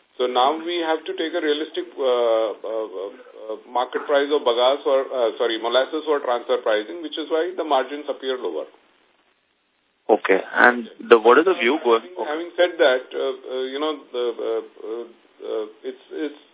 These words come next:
Speaker 1: inter-, transfer price is all internal. So, uh, if,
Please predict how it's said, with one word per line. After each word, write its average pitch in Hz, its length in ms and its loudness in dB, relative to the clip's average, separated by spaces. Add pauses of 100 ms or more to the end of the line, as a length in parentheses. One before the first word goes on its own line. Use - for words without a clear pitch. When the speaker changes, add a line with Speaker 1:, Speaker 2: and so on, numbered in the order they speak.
(140)
Speaker 1:
inter-, 135 300 -12
transfer 139 300 -2
price 156 280 0
is 165 140 -6
all 160 220 4
internal. 139 460 -4 (140)
So, 117 240 -4
uh, 95 580 -10 (540)
if, 117 160 -6